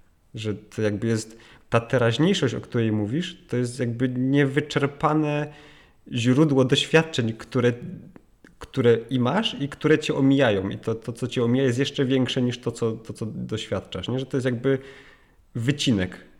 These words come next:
I tutaj kwestia tego, tej przeszłości, to jest jakby dokładanie kolejnej nieskończoności, którą ty i tak dostajesz każdego dnia.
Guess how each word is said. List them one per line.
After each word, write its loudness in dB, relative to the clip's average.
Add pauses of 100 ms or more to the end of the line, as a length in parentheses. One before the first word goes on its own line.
(100)
I -4 (560)
tutaj -2
kwestia -4
tego, -2 (1040)
tej -2
przeszłości, -4 (160)
to -6
jest -2
jakby -2
dokładanie 0 (680)
kolejnej 4
nieskończoności, 2 (100)
którą 0
ty -8
i -6
tak -2
dostajesz 0
każdego -4
dnia. -4